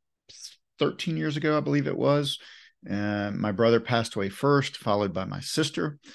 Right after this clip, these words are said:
uh, both from cancer, and, um, really sucks.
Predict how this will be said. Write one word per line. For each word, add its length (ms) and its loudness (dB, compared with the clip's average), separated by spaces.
uh, 160 -4
both 320 2
from 320 -4
cancer, 640 -2
and, 540 -4
um, 500 -8
really 240 6
sucks. 640 4